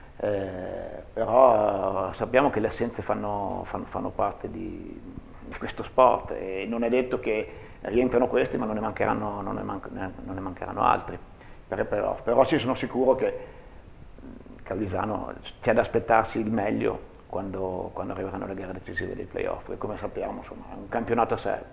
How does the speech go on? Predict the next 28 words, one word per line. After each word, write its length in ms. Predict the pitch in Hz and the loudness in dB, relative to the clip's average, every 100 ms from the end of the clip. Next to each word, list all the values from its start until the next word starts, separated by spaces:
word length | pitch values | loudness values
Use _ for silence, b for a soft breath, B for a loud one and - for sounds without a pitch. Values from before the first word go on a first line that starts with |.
| - - | -16 -16
Purtroppo 400 | - 110 131 127 | -8 6 6 6
non 120 | 120 110 | 2 4
conta 240 | 127 117 | 2 2
tutto 180 | - - | -4 -2
quello 180 | - - | 0 2
fatto 500 | 120 - - - - B B B B | 2 2 -2 -8 -10 B B B B
durante 360 | 107 113 113 123 | 2 4 6 6
l'anno, 260 | 117 113 | 6 4
se 120 | 110 | 2
no 100 | 117 | 4
magari 340 | 123 113 120 117 | 6 6 6 4
giocare 300 | 107 113 110 | 2 2 2
in 100 | 104 | 2
casa 380 | 110 110 107 104 | 2 4 2 0
la 120 | 104 | -2
prima 220 | 104 107 | -4 -4
partita 520 | 95 98 107 104 101 | -2 -2 -4 -2 0
o 140 | 98 101 | 0 0
meno, 320 | 104 95 90 | -2 -4 -8
ecco. 240 | - - - B B B B B B - | -10 -14 -16 B B B B B B -12
Quindi 1080 | - 127 127 127 123 113 110 107 101 98 95 | -2 2 6 6 6 6 2 0 0 -4 -4
sì, 240 | - 120 - | -2 -2 0
Calvisano, 520 | 101 110 120 139 143 | -2 4 6 6 4
ma 240 | 117 110 | 2 2
penso 280 | 110 113 - | 2 2 2
anche 360 | 120 120 113 117 | 2 4 6 6
a 100 | 113 | 6
Reggio 540 | 127 123 104 107 - | 6 4 0 -4 -4